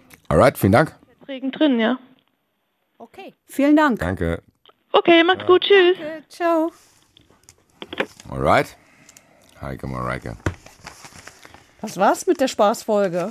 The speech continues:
Speaker 1: Das war's mit der Spaßfolge. Du schuldest uns jetzt trotzdem erneut nochmal die Termine für die Shows. Für die, äh, ganzen da in Leipzig und so.
Speaker 3: Ach so, für die Shows in Leipzig.
Speaker 1: Ich
Speaker 3: Ich
Speaker 1: die
Speaker 3: war jetzt
Speaker 1: Termine
Speaker 3: ganz
Speaker 1: für die
Speaker 3: völlig überfordert.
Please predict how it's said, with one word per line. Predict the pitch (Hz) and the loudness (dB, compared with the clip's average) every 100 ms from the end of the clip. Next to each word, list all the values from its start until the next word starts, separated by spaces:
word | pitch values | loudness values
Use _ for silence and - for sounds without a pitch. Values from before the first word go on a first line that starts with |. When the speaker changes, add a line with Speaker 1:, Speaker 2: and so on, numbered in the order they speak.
| 202 | -10
Speaker 1:
Das | - - | -14 -10
war's | 78 78 | -8 -6
mit | 90 | -6
der | 87 | -6
Spaßfolge. | - 90 - 120 113 | -2 -2 -2 -2 -2
Du | 92 95 | -4 -4
schuldest | 107 104 104 | -2 0 -2
uns | 110 95 98 | -4 -6 -6
jetzt | 87 - | -8 -6
trotzdem | 92 - 101 | -8 -4 -6
erneut | - 71 82 104 | -4 -2 0 0
nochmal | 113 104 98 | -2 -2 -2
die | 90 85 | -4 -6
Termine | 85 82 92 104 | -4 -2 -2 -4
für | 92 95 | -4 -6
die | 82 | -6
Shows. | 76 87 113 - _ _ _ _ _ _ _ _ _ _ _ _ _ _ _ _ _ | -4 -4 -4 -8 _ _ _ _ _ _ _ _ _ _ _ _ _ _ _ _ _
Für | - 87 | -8 -6
die, | 76 78 76 71 69 71 58 | -4 -4 -2 -4 -4 -4 -4
äh, | 50 62 | -6 -6
ganzen | 60 67 - 73 | -6 -8 -10 -8
da | 67 64 | -6 -6
in | 62 | -6
Leipzig | 64 76 - 64 | -6 -8 -10 -10
und | 60 | -10
so. | 60 87 98 _ - | -10 -10 -12 _ -2
Speaker 3:
Ach | 247 | 0
so, | - 359 392 | 2 4 4
für | - 262 | 0 -2
die | 254 | -2
Shows | - 285 277 277 | 0 0 0 0
in | 240 | -2
Leipzig. | 233 320 - 254 | 0 -2 -4 -4
Speaker 1:
Ich | - | -4
Speaker 3:
Ich | - | -4
Speaker 1:
die | 208 | 0
Speaker 3:
war | |
jetzt | 196 | 2
Speaker 1:
Termine | 90 - | 2 2
Speaker 3:
ganz | - | 0
Speaker 1:
für | - | 0
die | 220 | 0
Speaker 3:
völlig | 233 233 | 0 -2
überfordert. | 202 208 - 262 214 | -2 -2 2 2 2